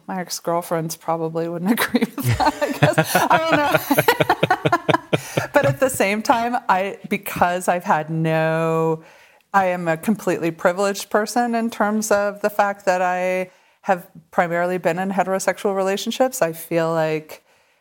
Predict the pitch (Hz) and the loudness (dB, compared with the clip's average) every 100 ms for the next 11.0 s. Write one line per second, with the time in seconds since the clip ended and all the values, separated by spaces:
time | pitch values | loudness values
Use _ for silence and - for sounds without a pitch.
0 | _ _ - - 180 175 175 175 170 175 | _ _ -10 -4 0 2 2 0 0 -2
1 | - _ 185 175 170 165 160 156 165 180 | -4 _ 0 0 0 0 0 0 -2 0
2 | 165 175 156 151 - 170 165 - 170 165 | -2 0 0 2 0 -4 -8 -4 -2 0
3 | 160 - 175 180 165 - - 170 165 - | 0 -2 0 0 -2 -4 -4 -2 -2 -4
4 | 165 165 160 160 160 - _ - 226 - | 0 2 2 -2 -4 -12 _ -2 -2 0
5 | 180 - 170 165 180 254 226 - - 175 | -6 0 0 2 2 0 0 -2 -2 -2
6 | 165 - 165 165 175 175 180 180 196 165 | -2 0 0 2 0 2 -2 -2 -4 0
7 | 185 185 185 170 165 165 165 - 165 - | 0 0 -2 -2 -2 -2 -2 0 -2 -2
8 | 170 160 175 214 233 254 208 214 208 - | -4 -2 -2 0 0 0 0 0 0 -2
9 | - 226 220 - 190 - 160 202 - 156 | 0 0 -2 0 0 0 -2 0 -2 -2
10 | 151 156 - - 160 156 156 147 147 151 | -4 -8 -8 -6 -4 -6 -4 -4 -4 -6